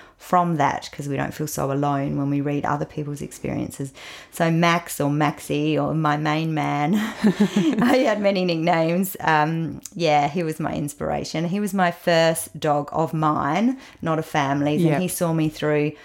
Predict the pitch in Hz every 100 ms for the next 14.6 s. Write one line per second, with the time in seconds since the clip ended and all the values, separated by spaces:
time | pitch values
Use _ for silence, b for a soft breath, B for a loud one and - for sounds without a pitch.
0 | B B - 139 156 151 151 151 151 -
1 | 151 - 131 - - - - 135 - 143
2 | - - - - - - - - 147 147
3 | - _ - - 160 151 139 123 143 -
4 | 143 147 143 - 151 160 _ 175 180 233
5 | 277 277 - - 185 165 - 156 151 151
6 | 151 151 - 151 147 - - - 170 170
7 | - 147 139 131 - 147 147 143 123 135
8 | - 120 - 127 - 127 - - - 127
9 | 127 135 135 - - 127 - - B B
10 | 202 254 311 240 208 302 302 277 262 247
11 | 233 240 226 - 190 175 190 - 208 190
12 | 185 - 185 - 226 226 - 185 175 -
13 | - - 175 170 - 160 156 151 147 147
14 | 160 185 - 269 359